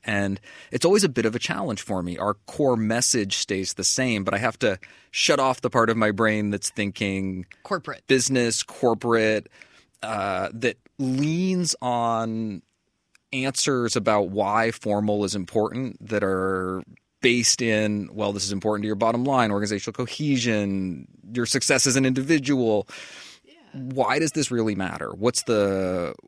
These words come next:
Speaker 1: what's the why behind a lot of the messages that I'm there delivering? And one of the last times I was talking to a group that was a social group, I found myself adjusting the twenty-four seven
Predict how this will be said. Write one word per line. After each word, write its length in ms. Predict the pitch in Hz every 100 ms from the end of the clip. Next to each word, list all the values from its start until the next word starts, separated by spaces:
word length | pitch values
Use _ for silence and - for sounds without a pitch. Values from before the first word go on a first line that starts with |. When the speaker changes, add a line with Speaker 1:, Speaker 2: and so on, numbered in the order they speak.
| _
Speaker 1:
what's 360 | 107 127 -
the 100 | -
why 420 | 113 101 104 101 101
behind 600 | 104 - 131 120 117 95
a 20 |
lot 220 | 95 87
of 100 | 90
the 60 | 92
messages 540 | 87 90 98 87 87
that 120 | 92
I'm 120 | 90 87
there 200 | 87 82
delivering? 680 | 85 82 78 76 64 - -
And 260 | 98 92 - - -
one 160 | - 113
of 80 | 127
the 60 |
last 280 | 120 101 98
times 280 | - 92 92
I 60 | 87
was 120 | 92
talking 400 | - 92 - 98
to 140 | 98
a 40 | 90
group 420 | 92 82 82 -
that 100 | 76
was 140 | 85
a 40 | 87
social 460 | - 85 - 87
group, 560 | 87 95 110 98 80 - _ - - - - -
I 160 | 107 104 _ -
found 200 | 131 127
myself 300 | 131 131 104
adjusting 580 | 101 98 104 - 110 95
the 80 | 90
twenty-four 500 | 110 101 101 104 90
seven 920 | - 95 90 92 92 90 87 85